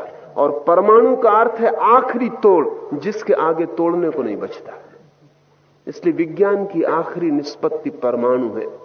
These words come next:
एटम है। धर्म की आखिरी निष्पत्ति परमेश्वर है।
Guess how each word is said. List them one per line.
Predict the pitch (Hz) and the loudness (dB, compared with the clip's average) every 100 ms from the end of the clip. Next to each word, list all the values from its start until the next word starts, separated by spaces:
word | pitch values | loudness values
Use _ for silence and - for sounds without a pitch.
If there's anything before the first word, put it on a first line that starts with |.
| - | -6
एटम | 117 - 107 | -6 -6 -8
है। | 87 - - - - _ _ _ _ _ _ _ _ _ _ _ _ _ _ 147 127 143 143 143 143 _ _ _ _ _ _ _ _ _ - _ _ _ _ _ 107 | -10 -16 -20 -20 -20 _ _ _ _ _ _ _ _ _ _ _ _ _ _ _ _ _ _ _ _ _ _ _ _ _ _ _ _ _ -20 _ _ _ _ _ 0
धर्म | 143 202 202 | 4 4 2
की | 196 160 | 0 -2
आखिरी | 143 151 160 160 156 | 0 0 0 -2 0
निष्पत्ति | 135 135 - 147 - 131 | 0 -4 -6 -6 -4 -6
परमेश्वर | - 113 113 110 - 95 80 | -4 -2 -2 -4 -6 -10 -12
है। | - | -14